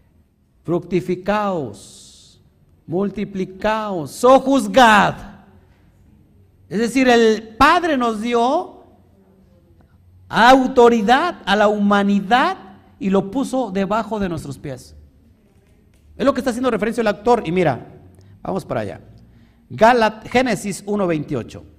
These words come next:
Dice así, verso veintiocho, y lo tienes en pantalla. "Y los bendijo Elohim", está hablando de Adán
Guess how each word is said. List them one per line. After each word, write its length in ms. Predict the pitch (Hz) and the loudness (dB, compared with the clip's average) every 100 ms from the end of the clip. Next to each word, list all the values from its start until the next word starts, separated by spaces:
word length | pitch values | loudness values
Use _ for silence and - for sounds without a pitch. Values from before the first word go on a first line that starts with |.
| _ | _
Dice 260 | 120 175 175 | -6 -4 -2
así, 260 | 143 113 107 - - - _ _ _ _ _ _ _ _ | -4 -8 -12 -20 -20 -20 _ _ _ _ _ _ _ _
verso 320 | 131 240 240 | 0 0 2
veintiocho, 540 | 214 202 180 131 107 95 - | -2 -2 -4 -6 -10 -18 -14
y 80 | 127 | -12
lo 100 | 143 | -4
tienes 180 | 185 | -4
en 120 | 165 139 | -4 -6
pantalla. 720 | 131 127 127 135 175 - - _ _ _ _ _ _ _ | -6 -4 -2 -2 -4 -8 -20 _ _ _ _ _ _ _
"Y 100 | - | -8
los 140 | 120 143 | -4 -2
bendijo 400 | 160 156 185 208 | -2 -2 -2 0
Elohim", 720 | 220 202 190 185 262 339 - _ | -2 -2 -4 -4 -6 -14 -20 _
está 160 | - | -6
hablando 400 | 127 143 147 156 | -4 -2 -2 -2
de 320 | 143 131 - - - | -4 -6 -8 -20 -14
Adán 800 | 117 107 110 139 151 202 240 - | -10 -8 -4 -4 -2 -4 -8 -16